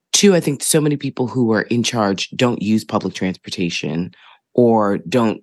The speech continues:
visit slash live in outer boroughs where they could sort of think about the city in a more holistic fashion. Remember during the Bloomberg era, like, the M T A board, like, all of them had those free Metro cards and none of them used it because they all had drivers.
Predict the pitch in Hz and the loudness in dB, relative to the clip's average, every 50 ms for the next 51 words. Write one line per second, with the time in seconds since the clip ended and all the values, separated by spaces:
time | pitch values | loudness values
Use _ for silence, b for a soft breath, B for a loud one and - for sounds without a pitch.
0 | _ _ - 95 90 127 117 - 110 101 - - - - 107 98 92 - - 98 | _ _ -8 -2 0 0 0 2 0 -2 -2 -2 -4 -2 -2 -2 -2 -4 -4 -2
1 | 107 107 101 92 101 95 - - 87 92 90 90 92 82 - 98 90 82 80 76 | -2 0 0 0 -2 -4 -4 -4 -6 -4 -4 -4 -4 -4 -4 -4 -4 -4 -4 -4
2 | 71 76 87 85 - - - - 101 107 98 90 90 90 69 - - _ _ _ | -4 -4 -6 -6 -8 -10 -10 -6 -2 -2 0 0 -2 -2 -4 -6 -10 _ _ _
3 | _ _ - - - - - 110 87 - - _ - - - - 92 87 - _ | _ _ -4 -4 -4 -2 -2 -4 -4 -6 -8 _ -14 -12 -8 -8 -8 -10 -10 _
4 | - 135 120 110 - 104 98 92 - - - - 104 87 92 95 95 95 90 87 | -2 0 0 0 0 -2 -4 -4 -4 -8 -8 -4 -4 -2 -2 -2 -2 -2 -2 -4
5 | 82 - 92 90 90 87 85 - - - - 95 87 90 87 - 85 90 - B | -4 -4 -4 -4 -4 -4 -4 -6 -10 -8 -4 -4 -2 -2 -2 -4 -4 -6 -8 B
6 | B B B B 247 240 226 220 220 202 202 196 190 175 175 175 208 226 208 165 | B B B B 2 2 4 4 2 2 2 2 0 0 0 2 2 2 2 0
7 | - - - 117 107 104 98 98 - b b b b b - 131 127 120 123 123 | -2 -2 -2 -2 0 0 0 -2 -4 b b b b b -2 -2 -2 0 2 2
8 | 143 160 156 - 139 139 160 151 - 117 110 110 107 98 - - 104 - - 117 | 4 4 2 2 2 2 2 2 0 2 2 2 0 0 -2 -6 -6 -4 -2 0
9 | 127 131 107 117 117 127 123 107 92 113 107 - - - 127 123 107 117 127 127 | 0 0 0 0 0 0 0 0 0 -2 -2 -2 -4 -2 -2 0 0 0 0 0
10 | - 113 - 92 92 92 90 101 98 104 107 110 107 104 - 101 104 101 117 131 | -2 -4 -4 -4 -4 -4 -4 -2 0 0 2 2 0 -2 -2 -2 -2 0 0 0
11 | 127 - - 85 - 107 110 104 110 110 107 101 110 113 113 - 135 147 175 165 | -2 -2 -6 -6 -4 -4 -4 -4 -2 -2 0 0 0 -2 -2 -2 -2 0 0 0
12 | - - - - | 0 -2 -2 -4